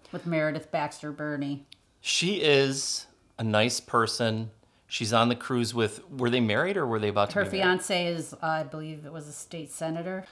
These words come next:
Speaker 2: But they're about to get married, and she has, like, the secret of her past, which was?
Speaker 1: She posed for a Centerfold in Kitty magazine,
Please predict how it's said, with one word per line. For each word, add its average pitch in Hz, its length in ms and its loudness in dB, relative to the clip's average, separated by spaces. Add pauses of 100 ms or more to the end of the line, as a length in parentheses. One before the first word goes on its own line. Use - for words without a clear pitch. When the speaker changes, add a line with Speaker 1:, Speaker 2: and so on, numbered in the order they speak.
(120)
Speaker 2:
But - 120 0
they're 127 100 4
about 123 160 6
to 123 60 -4
get 117 100 2
married, 110 260 2
and 110 200 0
she 113 180 2
has, 104 200 2
like, 104 160 -2
the 104 80 -2
secret 107 440 -4
of 104 160 -2
her 101 100 -4
past, 95 520 -2
which 101 240 -2
was? 104 520 2 (580)
Speaker 1:
She - 200 -12
posed 160 380 -6
for 147 160 -10
a 156 40 -8
Centerfold 190 800 -4
in 170 140 -8
Kitty 170 280 -8
magazine, 175 760 -6